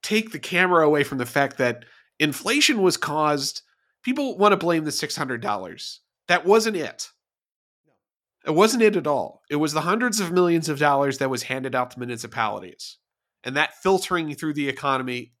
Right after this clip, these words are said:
absolutely led to the inflation that we see. And it's a shame that the consequence of that inflation is not only gonna be borne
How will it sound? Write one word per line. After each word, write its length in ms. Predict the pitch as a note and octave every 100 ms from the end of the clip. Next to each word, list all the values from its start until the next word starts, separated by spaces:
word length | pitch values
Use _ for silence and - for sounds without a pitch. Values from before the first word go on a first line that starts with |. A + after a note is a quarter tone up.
| _
absolutely 720 | D3 D3 - C#3+ C3+ B2+ C3
led 340 | A#2+ A#2+ A2+ G#2+
to 100 | A#2+
the 140 | A#2
inflation 440 | G#2 G#2+ A2+ G#2+ G#2
that 120 | F2+
we 120 | F#2
see. 320 | - - - - _ _ _ _ _ _ _ _ _ -
And 120 | D3
it's 140 | C#3+
a 40 | C#3+
shame 420 | - F#3+ G#3 F#3+
that 140 | F3
the 60 | A#2
consequence 640 | - F3+ A3+ A3 F#3+ D#3+
of 120 | D3
that 140 | C#3+ C#3
inflation 520 | B2 C3+ B2+ C#3+ B2
is 100 | A#2
not 180 | E3+ G#3
only 140 | F#3+
gonna 180 | E3 D#3
be 120 | C3+
borne 560 | B2+ C#3+ C#3 C3+ A#2